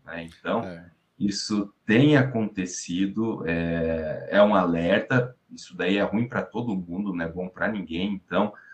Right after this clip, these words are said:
Speaker 1: só roubam porque tem alguém que compra, tá? Então, a gente tem que bater nessa tecla e, é,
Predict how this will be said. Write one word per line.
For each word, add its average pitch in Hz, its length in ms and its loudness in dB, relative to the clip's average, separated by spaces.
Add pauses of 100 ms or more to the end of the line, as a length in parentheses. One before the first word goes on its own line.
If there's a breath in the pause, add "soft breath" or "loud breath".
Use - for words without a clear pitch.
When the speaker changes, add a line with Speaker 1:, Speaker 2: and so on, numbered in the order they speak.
Speaker 1:
só 180 240 12
roubam 165 420 10
porque 147 220 2
tem 131 100 4
alguém 123 200 8
que - 100 -2
compra, 127 480 -2
tá? 95 260 -4
Então, 95 220 -8
a 95 60 -4
gente 98 280 -10
tem 98 220 -4
que 95 160 -4
bater 92 480 -4
nessa 101 320 -6
tecla 92 500 -2
e, 90 280 -2 (360)
é, 85 800 -2